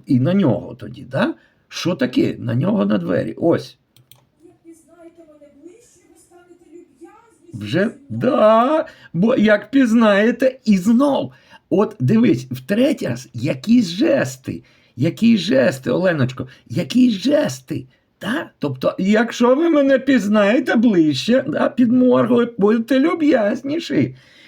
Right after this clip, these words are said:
Speaker 1: Жести, підморгування, ем, ну, ну як, от, от тільки подумай, от будь-які, набери, я не знаю, три-п'ять якихось знаків, які можна подати людині, щоб по голосу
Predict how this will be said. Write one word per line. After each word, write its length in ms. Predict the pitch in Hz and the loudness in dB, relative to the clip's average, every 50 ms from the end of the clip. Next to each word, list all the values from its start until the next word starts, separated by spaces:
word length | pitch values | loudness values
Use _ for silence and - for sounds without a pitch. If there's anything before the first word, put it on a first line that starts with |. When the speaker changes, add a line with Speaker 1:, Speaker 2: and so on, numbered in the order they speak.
| _ - _ _ _ - - _ | _ -20 _ _ _ -20 -20 _
Speaker 1:
Жести, 760 | - 110 135 127 131 180 190 185 180 170 - 131 - - 165 | -14 -6 -2 0 2 4 4 4 2 2 -2 -4 -4 -4 -4
підморгування, 1120 | 160 131 175 160 156 156 160 165 170 175 175 160 151 151 156 156 156 156 156 156 143 131 131 - - - _ | -4 -4 -6 -6 -4 -4 -2 -2 0 2 2 2 2 0 -2 -4 -4 -6 -4 -4 -4 -4 -6 -12 -20 -20 _
ем, 500 | - - - - - - - 76 - - - - - - - - - - - - - - - 65 67 65 - - - - - - - - - - _ _ _ _ _ _ _ _ _ _ _ _ _ _ _ _ _ _ _ _ _ _ _ _ | -10 -8 -8 -8 -10 -12 -12 -12 -14 -14 -16 -16 -16 -16 -16 -16 -16 -16 -16 -18 -18 -16 -18 -18 -18 -20 -20 -20 -20 -20 -20 -20 -20 -20 -20 -20 _ _ _ _ _ _ _ _ _ _ _ _ _ _ _ _ _ _ _ _ _ _ _ _
ну, 280 | - 170 202 220 - 127 | -4 -2 0 0 0 -2
ну 280 | - 175 208 226 220 202 | -2 0 2 2 2 2
як, 380 | 175 180 202 190 - 131 - 160 | 2 2 0 0 0 -2 -2 -4
от, 140 | 165 131 - | -4 -2 -2
от 200 | - 160 - - | -2 -4 -4 -2
тільки 260 | - 220 202 - - | -2 -2 0 0 -4
подумай, 580 | 139 127 165 165 147 135 202 254 254 240 190 175 | -4 -2 -2 -2 0 0 0 2 2 2 2 2
от 180 | 165 120 147 131 | 0 0 0 0
будь-які, 680 | 123 131 202 233 175 151 170 160 131 - 98 110 110 - - - - - _ | 2 2 2 2 2 2 -2 -2 -2 0 0 0 0 0 -4 -14 -20 -12 _
набери, 600 | - 147 160 143 156 170 175 190 208 196 175 131 123 | -4 -2 -2 0 0 2 2 2 0 0 0 -2 0
я 200 | 156 151 156 165 | 0 0 0 2
не 120 | 165 165 | 0 -2
знаю, 400 | 131 127 170 175 156 131 - - | -2 -2 -2 0 0 0 0 -2
три-п'ять 800 | - 170 196 190 131 131 120 120 131 - - 123 - 127 - - - _ _ _ _ | -2 0 0 0 0 -2 0 0 0 2 2 0 -4 -4 -6 -12 -20 _ _ _ _
якихось 560 | 123 131 135 127 - 170 147 - 143 139 - | -2 -2 -2 -2 -4 -6 -4 0 0 0 0
знаків, 680 | 101 98 107 127 151 196 254 294 294 - - 220 160 127 | 0 0 0 2 2 2 2 0 -2 -2 -2 -2 0 0
які 320 | 123 147 143 131 - 147 | 0 0 -2 0 -2 -2
можна 360 | 143 147 139 131 135 147 131 | 0 0 0 0 0 -2 -2
подати 560 | 127 - 139 135 131 135 123 113 - - 120 | -2 -2 -2 0 2 2 0 0 -2 -2 -2
людині, 500 | 113 110 110 127 131 262 311 330 254 147 | 0 0 0 0 2 0 0 2 0 -4
щоб 240 | 127 - 127 110 - | -2 -4 -6 -6 -6
по 200 | - - 107 107 | -6 -4 -4 -2
голосу 580 | 92 117 196 233 262 254 214 - - 147 127 | 0 0 0 2 2 0 -2 -2 -4 -4 -6